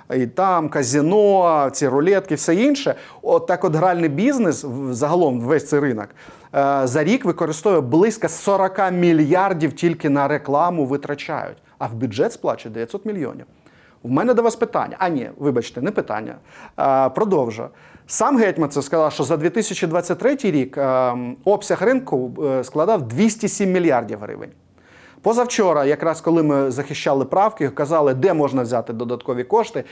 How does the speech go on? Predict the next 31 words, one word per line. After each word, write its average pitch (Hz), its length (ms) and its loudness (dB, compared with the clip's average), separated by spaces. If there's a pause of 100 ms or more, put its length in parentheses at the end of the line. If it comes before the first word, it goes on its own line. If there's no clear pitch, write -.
(120)
і 202 100 2
наголошували 208 640 2
про 143 160 0
азартні 139 540 0
ігри 131 380 -2
і - 20 -4
лотереї, 156 600 0 (580)
знову 190 340 2
Гетьманцев 131 460 -2
сказав 120 320 -4
про 147 120 -4
те, 156 120 -2
що - 220 -6
крім 220 320 2
П 165 140 -2
Д, 139 340 2
П 143 120 -2
Д 135 100 0
Ф 143 160 -4
О, 175 240 6
крім 147 340 0
податку 143 360 0
на 131 100 0
прибуток, 165 500 -2
вони 165 300 2
також 208 540 0
сплачують 131 540 -2 (360)
тридцять 202 680 2
відсотків 147 880 0
від - 300 -2
обороту. 139 840 2